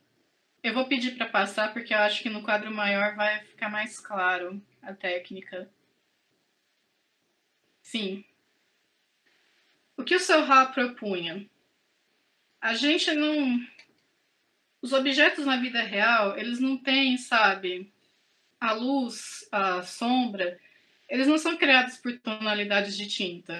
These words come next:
eles são criados pela, sim, gente, dá um zoom, porque aí fica muito, é muito legal dar zoom nesses tipos de quadro.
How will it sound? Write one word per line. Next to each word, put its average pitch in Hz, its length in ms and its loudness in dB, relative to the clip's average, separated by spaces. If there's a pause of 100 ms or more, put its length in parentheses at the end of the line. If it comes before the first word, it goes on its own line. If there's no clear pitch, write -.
eles 196 180 -6
são 240 160 -4
criados 247 360 2
pela, 247 680 0 (1600)
sim, 240 420 2
gente, 220 320 0
dá 208 340 4
um 359 160 2
zoom, 277 340 4
porque 233 280 -4
aí 233 360 2
fica - 260 -4
muito, 247 220 -2
é 220 180 -2
muito 240 220 -2
legal 233 320 0
dar 202 140 0
zoom 175 340 -12 (800)
nesses 202 320 -10
tipos 214 180 -8
de 202 120 -6
quadro. 190 540 0